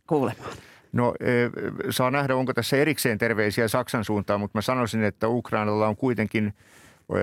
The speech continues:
Speaker 2: varmasti hiukan erilainen suhtautuminen Saksaan ja Suomeen, koska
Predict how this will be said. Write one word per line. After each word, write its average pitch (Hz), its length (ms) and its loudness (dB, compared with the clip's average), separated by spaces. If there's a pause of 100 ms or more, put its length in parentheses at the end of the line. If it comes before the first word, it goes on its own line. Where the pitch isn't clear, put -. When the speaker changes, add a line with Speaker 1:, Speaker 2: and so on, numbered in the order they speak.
(500)
Speaker 2:
varmasti 117 400 0
hiukan 120 280 2
erilainen 113 520 2
suhtautuminen 101 920 0
Saksaan 107 460 0
ja 98 80 0
Suomeen, 98 420 2
koska - 360 -2